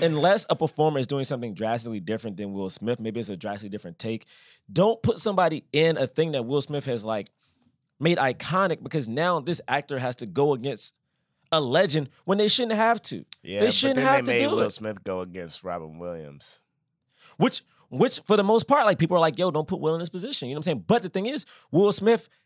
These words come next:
Speaker 1: however we feel about Aladdin, played his genie drastically different than,
Speaker 2: Right, right.
Speaker 1: um,
Speaker 2: He didn't
Speaker 1: Robin
Speaker 2: try to
Speaker 1: Williams'
Speaker 2: do
Speaker 1: genie.
Speaker 2: Robin
Speaker 1: So he
Speaker 2: Williams.
Speaker 1: did something different.
Speaker 2: Yeah.
Speaker 1: Now, if you're gonna put somebody in one of Will Smith's movies, in one of his roles, they have to do something different,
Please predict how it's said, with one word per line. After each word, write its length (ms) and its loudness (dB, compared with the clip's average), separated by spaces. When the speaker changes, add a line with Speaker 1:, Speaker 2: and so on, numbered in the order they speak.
Speaker 1:
however 300 4
we 120 0
feel 160 0
about 220 4
Aladdin, 420 2
played 480 2
his 460 0
genie 420 -4
drastically 560 0
different 500 -4
than, 140 -4
Speaker 2:
Right, 200 -16
right. 240 -10
Speaker 1:
um, 320 2
Speaker 2:
He 60 -10
didn't 80 -2
Speaker 1:
Robin 160 2
Speaker 2:
try 100 0
to 20 2
Speaker 1:
Williams' 220 -2
Speaker 2:
do 40 -8
Speaker 1:
genie. 140 -4
Speaker 2:
Robin 180 -10
Speaker 1:
So 160 4
he 80 4
Speaker 2:
Williams. 100 2
Speaker 1:
did 100 4
something 280 0
different. 400 -4
Speaker 2:
Yeah. 260 -8
Speaker 1:
Now, 140 4
if 60 2
you're 80 -2
gonna 140 -2
put 200 2
somebody 300 2
in 80 -2
one 100 0
of 80 -4
Will 140 0
Smith's 260 -8
movies, 240 -6
in 80 -8
one 120 -8
of 60 -6
his 140 -8
roles, 280 2
they 140 0
have 300 2
to 80 -6
do 140 -4
something 340 -4
different, 340 -6